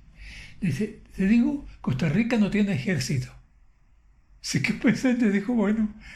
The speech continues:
vámonos a Costa Rica. <laughs> Y entonces ahí empezamos. Bueno, ahí estaban los chilenos también, eh, Juan Catevas, Marcia Mayocos, también estaban todos ellos ahí.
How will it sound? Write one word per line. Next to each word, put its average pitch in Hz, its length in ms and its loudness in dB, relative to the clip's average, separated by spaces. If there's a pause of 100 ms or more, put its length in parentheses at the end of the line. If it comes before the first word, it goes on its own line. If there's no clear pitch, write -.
(140)
vámonos 208 380 0
a 185 40 -4
Costa 185 260 0
Rica. - 1300 -2
<laughs> - 40 -20 (460)
Y 143 80 -2
entonces 185 420 0
ahí 160 160 2
empezamos. 156 500 0 (920)
Bueno, 196 220 -2
ahí 117 60 2
estaban 147 480 -2 (220)
los 131 180 -4
chilenos 190 480 -2
también, 131 520 0 (280)
eh, - 240 -8 (160)
Juan 156 220 -4
Catevas, 151 840 -2 (260)
Marcia 147 400 0
Mayocos, 151 640 -2
también 160 240 -2
estaban 170 380 -4
todos 180 300 0
ellos 127 260 -2
ahí. 110 360 -4